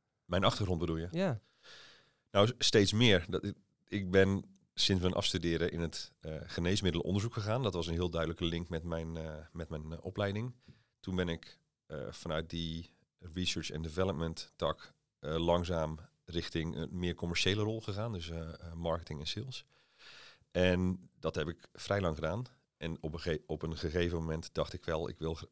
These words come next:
Speaker 1: graag mijn, eh, mijn werkveld verbreden. Ehm, en ik heb altijd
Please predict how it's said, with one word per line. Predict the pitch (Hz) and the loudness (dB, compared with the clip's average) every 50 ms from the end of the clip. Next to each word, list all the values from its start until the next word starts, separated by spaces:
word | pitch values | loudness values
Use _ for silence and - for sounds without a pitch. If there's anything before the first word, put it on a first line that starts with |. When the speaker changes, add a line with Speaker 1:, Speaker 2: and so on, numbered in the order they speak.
| - - | -16 -16
Speaker 1:
graag | - - - 85 76 76 82 | -10 -2 0 0 0 0 0
mijn, | 85 80 78 80 80 78 - - _ _ _ | 0 0 0 0 -2 -6 -10 -14 _ _ _
eh, | - - 64 69 78 78 - - - _ _ _ _ | -12 -10 -10 -10 -12 -12 -14 -16 -18 _ _ _ _
mijn | - 85 80 82 82 80 | -14 -10 -8 -6 -2 0
werkveld | 90 87 87 - - - 76 76 - | 0 0 0 0 -2 -4 -4 -4 -4
verbreden. | - - 85 80 87 92 104 92 78 69 - - - _ _ _ _ _ _ _ _ _ _ _ _ _ _ _ _ _ | -4 -6 -4 0 4 4 6 6 4 2 -2 -6 -10 _ _ _ _ _ _ _ _ _ _ _ _ _ _ _ _ _
Ehm, | 73 78 78 80 78 78 80 - - _ | -12 -12 -10 -10 -10 -10 -12 -14 -14 _
en | 78 80 78 78 76 - _ _ _ _ _ _ | -8 -6 -6 -6 -6 -8 _ _ _ _ _ _
ik | _ - - - | _ -10 -4 -4
heb | 82 - - | -4 0 0
altijd | - 87 - - 82 82 - - - | 0 0 2 0 0 0 -2 -6 -14